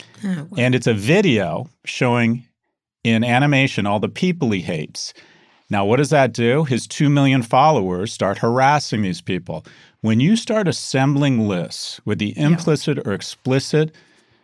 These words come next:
Speaker 2: uh, notion that people, your mob should start harassing those people, that
Speaker 1: Yeah.
Speaker 2: has serious fascist vibes, dude.
Speaker 1: Yeah.
Speaker 2: And what I would say to the two million people following this individual,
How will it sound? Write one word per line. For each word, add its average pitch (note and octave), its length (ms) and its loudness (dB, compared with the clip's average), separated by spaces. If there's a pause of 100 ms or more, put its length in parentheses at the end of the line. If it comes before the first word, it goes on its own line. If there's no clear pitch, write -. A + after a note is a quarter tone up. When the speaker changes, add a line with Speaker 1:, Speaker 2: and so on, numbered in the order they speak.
(240)
Speaker 2:
uh, G#2 140 0
notion A2 640 0
that G2+ 160 -4
people, C3+ 320 -2
your A2 220 -2
mob A2 460 4
should G2 200 -8
start G#2+ 280 0
harassing G2 540 0
those D#3 200 0
people, E3+ 520 -2 (400)
that E3 220 4
Speaker 1:
Yeah. F#3 140 0
Speaker 2:
has D#3 120 0
serious E3 680 0
fascist B2 640 -2
vibes, G2 500 -2
dude. E2 380 -10 (420)
Speaker 1:
Yeah. E3 220 -6
Speaker 2:
And A#2 100 0
what C3 120 4
I C#3+ 60 4
would C#3+ 160 0
say D#3+ 300 2
to E3 140 -2
the A#2+ 100 0
two C#3+ 240 0
million C3+ 340 2
people B2 300 -4
following D3 540 2
this F#2+ 180 -6
individual, F2+ 640 -6